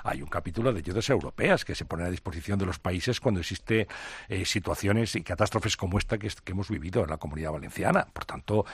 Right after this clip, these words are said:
hay mecanismos para que llegue el dinero, para que lleguen las ayudas, y no tienen que pasar forzosamente. No se puede hacer creer a los ciudadanos que tiene que haber i-, impepinablemente unos presupuestos generales del Estado aprobados en el Congreso y en el Senado.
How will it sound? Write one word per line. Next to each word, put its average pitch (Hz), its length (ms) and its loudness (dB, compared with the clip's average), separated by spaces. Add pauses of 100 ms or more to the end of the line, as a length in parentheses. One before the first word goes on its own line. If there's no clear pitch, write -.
(100)
hay 87 180 0
mecanismos 113 800 2
para 87 220 2
que 82 100 -6
llegue 87 220 -4
el 85 80 -2
dinero, 117 380 4
para - 200 0
que - 100 -8
lleguen 78 260 -6
las - 120 -4
ayudas, 117 460 4 (340)
y 82 120 -4
no 110 120 4
tienen 110 240 0
que 98 80 -4
pasar 101 240 0
forzosamente. 104 800 2
No 104 80 2
se 110 120 2
puede 101 200 4
hacer 101 240 2
creer 104 180 2
a 85 60 0
los 78 100 -6
ciudadanos 101 480 2 (380)
que 104 100 0
tiene 110 340 2
que 95 120 0
haber 101 260 0 (160)
i-, 92 220 -10
impepinablemente 101 880 4
unos 95 160 0
presupuestos 92 320 -2
generales 92 320 2
del 90 120 0
Estado 101 280 2
aprobados 82 480 0
en 82 100 0
el 78 120 -6
Congreso 87 360 -2
y 82 40 0
en 78 80 -2
el 78 40 -4
Senado. - 360 -6